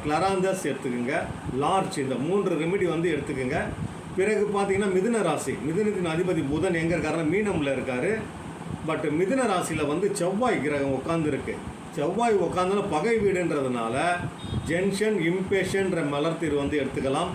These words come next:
பிறகு பார்த்தீங்கன்னா கடகம், கடகத்தின் அதிபதி சந்திரன். சந்திரன் இன்னைக்கு வந்து மகரம்ல இருக்காரு. மகரம்ல என்னதான் சமம் பெற்று இருந்தாலும் சனீஸ்வரன் ஊடு-,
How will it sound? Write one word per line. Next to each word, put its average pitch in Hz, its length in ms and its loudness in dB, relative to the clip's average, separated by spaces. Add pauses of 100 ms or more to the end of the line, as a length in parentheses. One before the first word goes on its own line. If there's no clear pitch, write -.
(320)
பிறகு 180 360 2
பார்த்தீங்கன்னா 185 500 0
கடகம், 170 540 2
கடகத்தின் 185 420 0
அதிபதி 156 380 0
சந்திரன். 160 460 0
சந்திரன் 175 380 0
இன்னைக்கு 151 300 0
வந்து 139 220 0
மகரம்ல 165 460 0
இருக்காரு. 131 420 -2 (560)
மகரம்ல 220 540 2
என்னதான் 196 440 2
சமம் 202 460 0
பெற்று 202 500 2
இருந்தாலும் 160 720 2
சனீஸ்வரன் 185 640 2 (180)
ஊடு-, 175 240 0